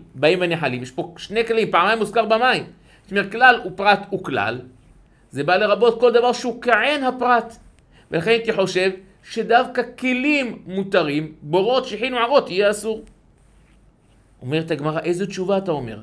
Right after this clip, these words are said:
"הנתרי כללי דסמיכי להדא דנין הוא." אמר רבי נקי דאמרי מערבא. כל מקום שאתה מוצא שני כללות הסמוכים זה לזה,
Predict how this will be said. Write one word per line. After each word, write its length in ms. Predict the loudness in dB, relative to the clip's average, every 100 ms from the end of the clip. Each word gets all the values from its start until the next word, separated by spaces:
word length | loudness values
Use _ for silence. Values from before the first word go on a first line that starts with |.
| -20 _ _ -20 -20 -4
"הנתרי 960 | 0 2 2 0 -12 -14 -4 4 6 4 0
כללי 640 | 4 4 6 6 6 2 -4
דסמיכי 540 | -8 -4 -2 2 4
להדא 360 | 4 4 2 2
דנין 380 | 2 0 0
הוא." 280 | 2 0 -2 -14 _ _ _ _ _ -20 -12
אמר 200 | -2 0
רבי 160 | 0 -2
נקי 280 | -4 -4 -2
דאמרי 260 | -2 0
מערבא. 360 | -2 -2 -4 -8 -16 _ _ _ _
כל 100 | -8
מקום 220 | -4 0
שאתה 140 | 0 0
מוצא 200 | -2 -2
שני 280 | -2 -8 -2
כללות 500 | 0 2 2 2 -4 -12 -6
הסמוכים 460 | -4 -4 -4 -2
זה 120 | 0
לזה, 400 | 0 4 8 8